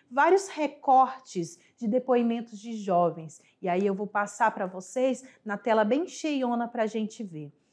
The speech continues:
Então, o que que é amar? A pergunta era amar é. Aí o primeiro jovem fala, "Amar é uma pessoa que está verdadeiramente apaixonada, é capaz de fazer tudo pela outra." Nossa, que perigoso, hein?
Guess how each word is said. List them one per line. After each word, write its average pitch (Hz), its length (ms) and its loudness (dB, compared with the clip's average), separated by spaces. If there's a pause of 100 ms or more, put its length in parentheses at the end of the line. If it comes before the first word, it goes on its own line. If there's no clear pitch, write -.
(160)
Então, 359 160 6
o 359 80 4
que 392 160 4
que 392 160 2
é 349 100 6
amar? 220 320 2
A 214 60 4
pergunta 269 420 -4
era 294 180 0
amar 311 360 4
é. 160 220 -2 (920)
Aí 254 220 2
o 277 60 0
primeiro 262 360 0
jovem 233 360 2
fala, 165 440 -2 (520)
"Amar 254 400 4
é - 280 -4
uma 311 240 4
pessoa 240 540 4
que 240 140 -4
está 226 260 0
verdadeiramente 226 1500 2 (400)
apaixonada, 240 1160 2
é 233 100 -10
capaz 233 540 0
de 226 100 -12
fazer 226 560 -2
tudo 262 340 0
pela 214 460 0
outra." 156 580 -8 (600)
Nossa, 160 760 0
que - 140 -12
perigoso, 294 720 4
hein? 370 320 2